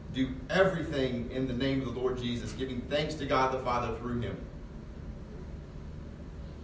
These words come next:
You notice how God, the author of life, wants everything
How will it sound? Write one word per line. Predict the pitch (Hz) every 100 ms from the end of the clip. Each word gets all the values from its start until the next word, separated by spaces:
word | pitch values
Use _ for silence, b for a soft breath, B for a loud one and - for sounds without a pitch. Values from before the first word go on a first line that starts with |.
| - - - -
You | 165 175
notice | 208 214
how | 185 170
God, | 165 160 143 180 175 170 - - - 135
the | 143
author | 160 185 185 175
of | -
life, | 147 147 156 - - - - - -
wants | 117 170 175 - - - - - - -
everything | 147 175 160 190 185 175 170 170